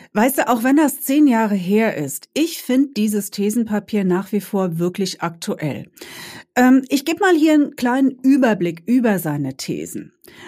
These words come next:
Zum einen sagt er ganz klar, Marktforschung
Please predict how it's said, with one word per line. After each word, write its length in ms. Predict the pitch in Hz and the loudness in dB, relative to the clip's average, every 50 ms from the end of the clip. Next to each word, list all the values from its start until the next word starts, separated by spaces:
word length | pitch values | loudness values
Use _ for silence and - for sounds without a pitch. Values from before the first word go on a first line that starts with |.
| - _ _ | -20 _ _
Zum 180 | - 247 233 220 | -2 0 0 0
einen 380 | - 208 254 311 381 370 320 | 0 0 2 2 4 4 4
sagt 260 | - 262 269 285 - - | 4 2 0 0 0 -2
er 100 | 208 220 | -2 0
ganz 360 | 214 214 240 277 294 - - | 0 0 0 0 0 -2 -4
klar, 420 | - 226 208 202 202 208 214 214 - _ | -2 -2 0 0 0 0 -2 -4 -6 _
Marktforschung 1040 | 202 170 170 180 202 196 - - - - 190 175 180 - - 202 190 226 294 - | 0 0 2 2 0 -2 -6 -14 -10 -6 -6 -4 -4 -4 -4 -2 -2 -2 -4 -8